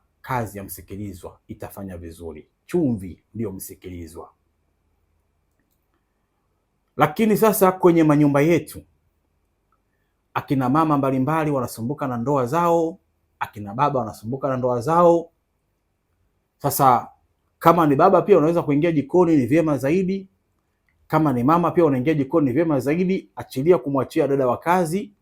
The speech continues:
Nenda kapike. Andaa chakula ambacho unachojua kwamba yule mume wako au mke wako anakipenda zaidi.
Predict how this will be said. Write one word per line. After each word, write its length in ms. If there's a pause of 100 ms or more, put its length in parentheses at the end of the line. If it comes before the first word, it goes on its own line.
(1000)
Nenda 300
kapike. 680 (800)
Andaa 340
chakula 400
ambacho 300
unachojua 440
kwamba 300
yule 300
mume 240
wako 340
au 180
mke 220
wako 280
anakipenda 600
zaidi. 500